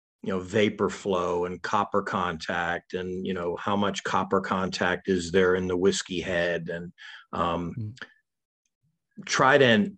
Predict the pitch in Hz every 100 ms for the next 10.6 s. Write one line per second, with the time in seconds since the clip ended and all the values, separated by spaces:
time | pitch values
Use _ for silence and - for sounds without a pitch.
0 | - 113 101 104 110 107 110 101 110 98
1 | 139 127 113 - 107 - 123 123 107 92
2 | 101 95 85 - 156 127 95 - - 98
3 | 92 _ _ _ - _ - 107 104 -
4 | 139 113 104 107 101 104 98 - _ 107
5 | 101 - 92 80 - - - - 92 92
6 | 95 104 92 123 101 95 110 95 87 -
7 | 113 98 90 85 87 85 - 92 92 85
8 | 87 _ _ - 104 95 - 117 98 101
9 | 87 87 85 85 - - 101 92 151 165
10 | 139 - 120 104 101 -